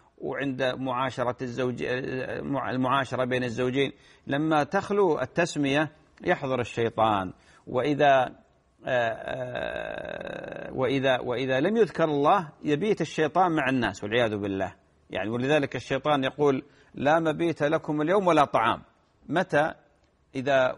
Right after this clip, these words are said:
وجد دائما التسمية وأيضا ذكر الله عز وجل في البيت، فالشيطان يهرب. ولذلك القرين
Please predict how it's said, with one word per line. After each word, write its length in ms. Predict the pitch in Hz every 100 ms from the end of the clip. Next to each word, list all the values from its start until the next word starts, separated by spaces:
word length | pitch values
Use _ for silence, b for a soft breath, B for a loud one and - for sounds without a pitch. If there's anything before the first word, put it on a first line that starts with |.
| 143
وجد 480 | 160 160 147 135
دائما 400 | 139 160 151 143
التسمية 600 | 135 - 143 - 90 71 - _ _
وأيضا 480 | - 107 147 170 175
ذكر 400 | 175 160 165 147
الله 140 | 143 123
عز 200 | 123 131
وجل 220 | 123 123
في 100 | 110
البيت، 360 | 104 98 - _ b b b
فالشيطان 580 | 135 - 147 143 175 170
يهرب. 320 | 208 147 90
ولذلك 380 | - 113 165 156
القرين 500 | 151 - 156 160 135